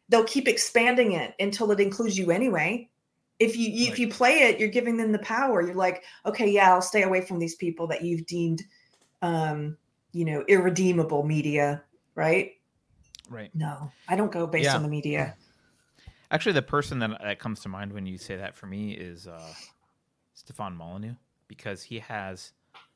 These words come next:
Speaker 2: I don't know, thousands of podcasts. I mean, like, over a decade of stuff he's said. And there's, like, you know,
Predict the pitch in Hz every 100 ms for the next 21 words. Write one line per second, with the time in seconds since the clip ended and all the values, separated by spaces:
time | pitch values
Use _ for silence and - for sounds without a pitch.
0 | _ _ - 180 123 107 104 - 131 131
1 | 120 107 92 85 110 110 - 135 127 107
2 | - _ _ 120 117 - 175 190 160 120
3 | 98 - - 123 - 98 87 82 - 92
4 | - 95 - - 87 82 _ _ _ _
5 | _ 110 110 107 104 98 _ _ _ _
6 | _ _ _ 117 131 139 139 151 139 127
7 | - - _ _ _ _ 311 220 185